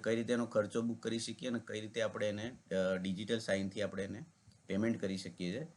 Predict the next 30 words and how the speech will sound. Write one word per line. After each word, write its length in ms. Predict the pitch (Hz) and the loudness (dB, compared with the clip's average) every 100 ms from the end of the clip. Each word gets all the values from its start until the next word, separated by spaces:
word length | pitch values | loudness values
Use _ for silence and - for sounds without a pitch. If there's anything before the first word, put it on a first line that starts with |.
| - _ - | -20 _ -4
એનો 160 | 95 104 | -2 0
આપણે 200 | 101 107 | 0 0
નેક્સ્ટ 300 | 98 98 95 | 0 -2 -2
વીડિયો 200 | 95 95 | 0 0
જોઈશું. 440 | 90 87 113 - | 0 -2 -6 -4
એનરોલમેન્ટ 460 | 95 104 117 117 113 | -2 2 4 4 2
માટેનો 320 | 110 101 110 | 0 -2 -4
વીડિયો 280 | 101 101 104 | -2 -2 0
જો 100 | 104 | 0
આપને 320 | 98 107 104 | 0 -4 -8
ગમ્યો 320 | 92 92 113 | -2 0 2
હોય 220 | 117 117 135 _ _ _ - | 2 0 -4 _ _ _ -8
તો 80 | |
ચેનલને 400 | 95 95 101 104 | -4 0 0 0
પ્લીઝ 280 | 101 104 113 | -2 -2 -2
સબસ્ક્રાઇબ 420 | - 104 - 110 107 | -2 -4 -2 -2 -2
કરજો. 420 | 113 107 120 123 - _ - | -2 -2 -4 -6 -14 _ -6
આગળ 240 | 92 95 101 | -2 0 0
બીજા 260 | 98 104 | 2 4
આવા 120 | 101 | 4
ઘણા 240 | 98 90 95 | 2 0 -2
બધા 180 | 104 110 | 0 -2
વીડિયો 300 | 104 104 107 | -2 -4 -2
હું 140 | 110 | -4
મૂકીશ 420 | 107 - 117 - - _ - | -4 -4 -4 -4 -14 _ -6
અને 180 | 92 | -4
તમને 260 | 95 98 101 | -2 -2 -2
બહુ 160 | 98 107 | -4 -4
સિમ્પલ 400 | - 95 98 104 | -4 -2 0 0
માહિતી 460 | 90 87 95 123 | 0 -2 -4 -8